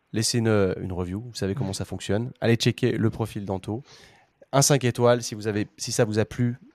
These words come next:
n'hésitez pas à le contacter. Si jamais vous avez des questions ou quoi, je pense qu'il se fera un plaisir d'y répondre. Et, euh,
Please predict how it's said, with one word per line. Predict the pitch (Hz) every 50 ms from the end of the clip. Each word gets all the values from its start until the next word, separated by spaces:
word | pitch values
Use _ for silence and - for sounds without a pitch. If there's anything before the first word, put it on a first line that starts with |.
| _
n'hésitez | - 101 95 90 - 98 -
pas | - 90 87
à |
le | 87 90
contacter. | - - - 208 202 214 202 - - - 196 196
Si | 180 - 143
jamais | 120 131 123 123
vous | 120 110 95
avez | 104 95 95
des | 95 95
questions | - - 135 120 - - - 131 127
ou | 123 117
quoi, | - - 127 123 123
je | 123
pense | - 104 98 -
qu'il | 104 -
se | -
fera | - 87 80
un | 98 98
plaisir | - 120 117 107 113 123 113 104
d'y | 95 90
répondre. | 92 95 - - 120 120 123 127 127 - _ _ - - - - - - _ _ _ _
Et, | - 98 92 90 85 80
euh, | 78